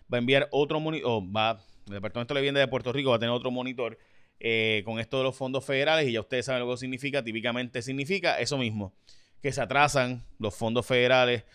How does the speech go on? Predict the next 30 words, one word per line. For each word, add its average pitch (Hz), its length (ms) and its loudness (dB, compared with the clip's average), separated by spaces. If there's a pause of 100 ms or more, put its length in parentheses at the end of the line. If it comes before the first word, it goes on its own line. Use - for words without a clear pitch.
(220)
que 113 120 -2
estaban, 110 460 -2
que 101 180 -2
ya 104 100 2
están 123 220 0
atrasados, 131 440 2
pues 95 140 -4
ya 101 60 0
usted 104 180 -6
sabe. 92 260 -4
También 113 300 -2
están 135 220 -2
negociando 131 500 -2
en 123 80 -4
el 110 80 -8
Congreso 107 360 -6
de - 20 -2
los 123 120 0
Estados 120 420 0
Unidos, 123 340 0 (580)
eh, 104 220 4
a 101 100 6
última 127 440 0
hora, 127 420 4 (400)
el 101 300 0
proyecto 104 360 4
de 127 60 6
estímulo 127 340 0
económico. 131 720 -2
Da-, 107 380 0